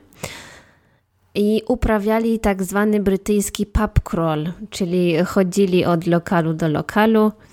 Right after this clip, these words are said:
e, z coraz większą grupą osób, po prostu wiecie, jak to, możecie sobie wyobrazić, jak to kiedyś było, jak nie było,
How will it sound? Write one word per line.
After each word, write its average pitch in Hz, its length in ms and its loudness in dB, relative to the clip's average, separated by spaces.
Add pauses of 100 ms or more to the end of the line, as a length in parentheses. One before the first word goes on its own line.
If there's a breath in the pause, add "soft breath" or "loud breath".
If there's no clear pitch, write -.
(520 soft breath)
e, 175 300 0
z - 80 -6
coraz 190 300 2
większą 180 400 0
grupą 170 380 0
osób, 185 340 0
po 165 120 -2
prostu 156 680 -4 (400)
wiecie, 214 280 0
jak 156 200 2
to, 165 280 -2
możecie 175 360 2
sobie 185 280 0
wyobrazić, 196 400 0
jak 165 140 -4
to 175 120 -6
kiedyś 165 380 -2
było, 160 240 2
jak 160 240 2
nie 170 100 2
było, 160 500 2